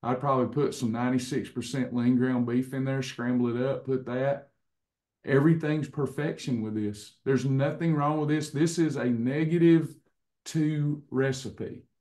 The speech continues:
Great for weight loss, cup and a half, up to two cups as a meal.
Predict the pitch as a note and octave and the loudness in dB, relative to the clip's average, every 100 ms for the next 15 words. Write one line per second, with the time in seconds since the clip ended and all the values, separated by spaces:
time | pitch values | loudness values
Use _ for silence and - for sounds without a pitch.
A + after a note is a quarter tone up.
0 | _ _ _ _ - A#2 B2 B2 - C#3+ | _ _ _ _ -8 0 0 0 -2 -2
1 | C3 C3+ - C#3 C3+ C3 - C#3+ - C3+ | 0 0 0 0 2 0 -2 -4 -2 -4
2 | C#3 C#3+ C#3 C3+ C3+ B2+ A#2 C#3+ C3 D3 | 0 2 2 0 -4 -6 -4 -2 0 0
3 | C3 - C#3 A#2+ A#2 C3 D3+ C#3+ - | -2 -4 -4 -2 0 2 2 2 -4